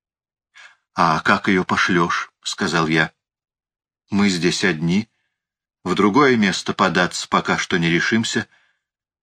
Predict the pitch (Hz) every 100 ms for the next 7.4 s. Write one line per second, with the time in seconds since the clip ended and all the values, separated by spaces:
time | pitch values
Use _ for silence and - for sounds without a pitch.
0 | - 90 107 101 104 117 101 107 107 -
1 | - 143 170 - - 135 131 113 95 92
2 | - 95 95 98 90 85 90 104 90 82
3 | - 98 - 95 82 80 76 _ _ _
4 | _ _ _ _ _ _ _ _ _ _
5 | - 90 104 120 127 127 131 135 101 87
6 | 120 - - 127 - 101 92 85 85 76
7 | 82 73 69 -